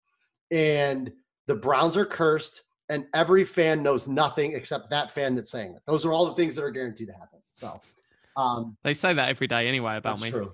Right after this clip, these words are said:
Speaker 1: Well,
Speaker 2: <laughs>
Speaker 1: sometimes it's true. But no, I think my dream scenario, honestly, I, while I am about ninety percent sure they're gonna trade back, just the sheer thought that Isaiah Simmons could be a Cleveland Brown, um,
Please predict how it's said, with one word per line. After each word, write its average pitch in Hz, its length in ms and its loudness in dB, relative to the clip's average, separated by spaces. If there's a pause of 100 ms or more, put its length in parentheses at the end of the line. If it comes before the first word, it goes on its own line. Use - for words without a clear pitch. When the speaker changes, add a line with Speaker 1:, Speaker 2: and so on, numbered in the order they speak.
(140)
Speaker 1:
Well, 294 280 0
Speaker 2:
<laughs> 254 60 -2
Speaker 1:
sometimes 147 540 2
it's 104 120 -12
true. 113 240 -8
But 127 120 -10
no, 160 80 4
I 190 100 6
think 247 200 -2
my 185 160 2
dream 139 340 -4
scenario, 151 400 -4
honestly, 135 720 -6 (200)
I, 165 100 4
while 156 260 6
I 147 100 8
am 139 300 0
about 135 220 0
ninety 151 240 2
percent 147 280 -4
sure 147 140 -2
they're 139 140 0
gonna 123 240 -2
trade 139 300 -2
back, 143 260 0 (560)
just 165 300 2
the 220 80 2
sheer 170 340 4
thought 143 500 4
that 123 240 0
Isaiah 127 380 0
Simmons 127 400 0
could 123 160 -6
be 120 80 2
a 113 60 -2
Cleveland 117 400 -2
Brown, 117 420 -4 (480)
um, 107 500 -4